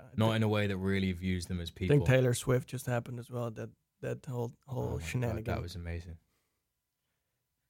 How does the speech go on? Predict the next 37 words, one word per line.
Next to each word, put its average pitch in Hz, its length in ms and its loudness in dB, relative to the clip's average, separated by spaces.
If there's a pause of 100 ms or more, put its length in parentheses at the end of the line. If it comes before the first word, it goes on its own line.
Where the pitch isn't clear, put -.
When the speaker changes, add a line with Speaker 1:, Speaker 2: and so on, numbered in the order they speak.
(140)
Speaker 2:
Okay, 127 260 4
so 135 180 6
then 139 140 10
Speaker 1:
Beyonce 147 220 4
made 147 220 4
one 147 200 2
of 139 60 2
the 131 40 2
best 151 320 2
music 147 280 4
videos 147 320 4
all 147 180 2
time. 139 520 2 (680)
Speaker 2:
<laughs> - 680 -20
I'ma 135 220 4
let 135 220 4
you 135 60 2
finish. 117 500 -4 (180)
Speaker 1:
<laughs> 151 100 -4 (520)
Speaker 2:
Uh, 135 220 6
so 139 220 6
the 143 40 10
next 156 280 8
one 147 160 6
is 131 100 0
actually 139 280 4
not 143 260 6
from 139 180 4
an 131 100 4
album. 165 540 2 (160)
It's - 260 -2
a 135 60 -2
song 135 400 4
that 123 140 0
came 135 280 2
out 131 300 2
on, 123 560 2